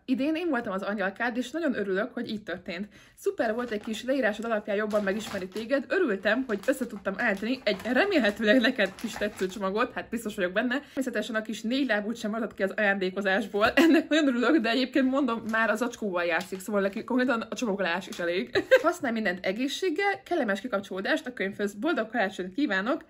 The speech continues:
Szeretettel, Dovi. Köszönöm szépen, hát annyira örülök, hogy te húztál egyébként, és nagyon kíváncsi vagyok, hogy mi lesz a csomagban. Ez a képeslap, imádom. Ori pedig már játszik a csomagolással, de mindegy. Kezdjük azzal.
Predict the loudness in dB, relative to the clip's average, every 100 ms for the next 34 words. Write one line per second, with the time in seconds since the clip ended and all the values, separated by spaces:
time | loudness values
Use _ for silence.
0 | _ -6 -2 -2 -2 -2 -2 -4 -2 2
1 | 2 2 -2 -10 _ 6 6 8 6 4
2 | 2 2 2 4 2 2 4 2 2 -8
3 | -20 -2 2 4 6 6 4 2 0 -2
4 | -2 -4 0 0 0 0 2 4 4 0
5 | -4 -4 2 2 2 0 2 2 2 -2
6 | -2 0 -2 -4 -6 -2 -2 -2 -2 -2
7 | -2 -4 -4 -8 -8 -8 -8 -10 -12 -14
8 | -8 -4 -4 -2 0 -2 -2 -10 -20 -20
9 | -20 -20 _ _ -18 -18 -20 _ _ _
10 | _ _ -2 0 0 2 2 2 0 0
11 | -6 0 4 8 8 6 2 0 4 4
12 | 4 4 2 0 -4 -12 -10 -4 4 6
13 | 6 6 4 2 2 2 4 2 -2